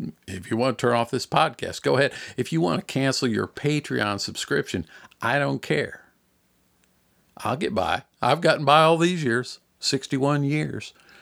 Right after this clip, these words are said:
I haven't missed a meal yet. In fact, I could stand to lose a few.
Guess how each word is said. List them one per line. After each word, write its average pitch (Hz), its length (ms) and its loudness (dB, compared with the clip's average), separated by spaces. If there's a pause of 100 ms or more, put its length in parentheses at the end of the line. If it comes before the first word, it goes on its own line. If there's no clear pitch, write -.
(180)
I 98 80 0
haven't 110 160 0
missed 107 200 -2
a - 40 -4
meal 117 260 2
yet. 120 320 4
In 104 140 -6
fact, 127 260 0
I 123 80 2
could 107 340 -8
stand 131 300 0
to 139 80 -2
lose 131 260 0
a 98 60 -10
few. 95 300 -4